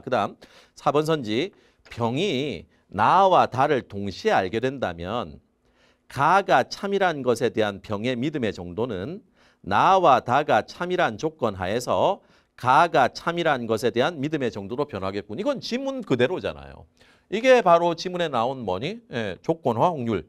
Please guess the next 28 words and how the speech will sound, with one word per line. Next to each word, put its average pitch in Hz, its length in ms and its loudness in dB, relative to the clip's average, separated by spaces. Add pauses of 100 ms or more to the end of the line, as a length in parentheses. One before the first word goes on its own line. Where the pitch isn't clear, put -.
요렇게 117 260 -2
얘기-, 92 400 -6
얘기하는 110 320 -4
거지. 92 380 -6 (440)
자, 208 180 6
오 104 140 2
번 160 200 4
선지 190 200 -6
보세요. 87 420 -8 (1200)
병과 131 480 2
정이, 107 640 -8
병과 92 400 0
정이 98 640 -10 (560)
나를 131 480 4
알게 98 340 0
되기 123 220 -4
전에 113 480 -4 (720)
가가 139 320 2
참이란 165 500 -2
것에 107 220 -2
대한 95 260 -4
믿음 131 300 -4
정도가 95 340 -6
서로 110 240 -6
달라요. 110 420 -6 (440)
병은, 139 680 -4 (340)
아, 143 440 -2
야, 110 280 -4